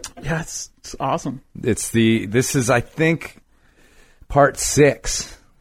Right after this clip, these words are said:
Speaker 2: of the Roadway Chronicles now.
Speaker 1: Really?
Speaker 2: My third year at the Roadway Inn doing interviews at the trade show. So welcome. You're an esteemed, esteemed company as Jonathan Segrist,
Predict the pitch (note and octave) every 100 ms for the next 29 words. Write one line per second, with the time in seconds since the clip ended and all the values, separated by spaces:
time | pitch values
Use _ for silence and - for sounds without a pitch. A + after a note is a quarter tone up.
0 | _ - G#2+ F#2+ F2+ G#2 G#2 G#2 G2+ F#2
1 | G#2 G2 G2+ F2 D2+ F2 D2+ D2 D2+ D3
2 | F3+ F3+ - D#3+ G3+ F#2 B2+ B2 A2+ A#2
3 | A2+ A2+ G#2 - G2+ G2+ G2 F#2 F#2 F#2
4 | F2+ F2+ F2 F#2 F2 E2+ E2+ - - E2
5 | E2 - C2 D2+ - D#2+ C2+ C2 C#2 _
6 | _ - F#2 F2+ - F#2 F#2 F2+ F2+ -
7 | - E2+ G#2+ G#2+ G#2 E2+ - - _ _
8 | _ - F#2 - - G#2 G2+ - G2+ F#2
9 | F#2+ F2+ E2 D2+ - - - F#2 F2+ -
10 | F2 - F2+ F2 F2 E2+ D#2 - - -